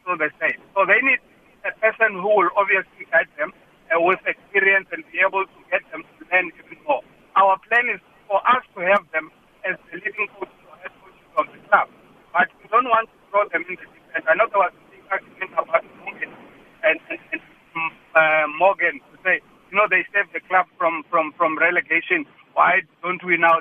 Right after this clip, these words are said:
just let them be head coach? But it's too early. You know, they, they, they were there, they were part of it. They also explained to say, "John, we are not ready." I mean, Siema even made a joke today to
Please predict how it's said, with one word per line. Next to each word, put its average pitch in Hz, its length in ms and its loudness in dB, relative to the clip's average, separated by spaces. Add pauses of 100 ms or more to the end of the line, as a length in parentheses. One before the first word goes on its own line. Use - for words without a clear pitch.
just 160 200 -8
let 160 220 -2
them 139 200 -8
be 139 80 -12
head 160 240 -2
coach? 147 240 -4
But 202 160 2
it's - 220 -16
too 285 140 -4
early. 202 360 -2 (320)
You 180 80 -4
know, 196 300 2
they, 208 140 2 (100)
they, 214 220 0
they 214 100 -2
were 220 180 2
there, 214 300 -2
they 185 80 -2
were 185 100 2
part 202 220 0
of 175 100 -6
it. 180 120 -8
They 180 80 2
also 202 240 0
explained 175 400 -6
to - 60 -20 (100)
say, 170 120 -4 (280)
"John, 185 260 0
we 170 80 2
are 170 80 6
not 196 240 -2
ready." 175 320 -2
I 160 160 0
mean, 180 160 -4 (340)
Siema 214 320 4
even 196 280 -4
made 180 200 -2
a 156 40 -6 (100)
joke 170 240 -2
today 165 220 0
to - 120 -18